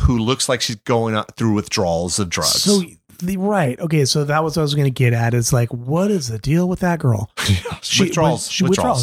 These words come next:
Speaker 2: withdrawals, right?
Speaker 1: Yeah.
Speaker 2: She's obviously, she's like a drug addict or something.
Speaker 1: Yes, she is.
Speaker 2: They didn't, did they really explain it? Is he like an ex-convict who just escaped from prison?
Speaker 1: Okay. So
Speaker 2: Like
Speaker 1: this is what I had to really pay attention to his explanation.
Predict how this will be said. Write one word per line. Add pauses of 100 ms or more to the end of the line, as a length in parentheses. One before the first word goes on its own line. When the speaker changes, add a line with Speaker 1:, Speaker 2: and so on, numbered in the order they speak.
Speaker 2:
withdrawals,
right?
Speaker 1:
Yeah.
Speaker 2:
She's
obviously,
she's
like
a
drug
addict
or
something.
Speaker 1:
Yes,
she
is. (300)
Speaker 2:
They
didn't,
did
they
really
explain
it?
Is
he
like
an
ex-convict
who
just
escaped
from
prison? (500)
Speaker 1:
Okay.
So (140)
Speaker 2:
Like
Speaker 1:
this
is
what (320)
I
had
to
really
pay
attention
to
his
explanation.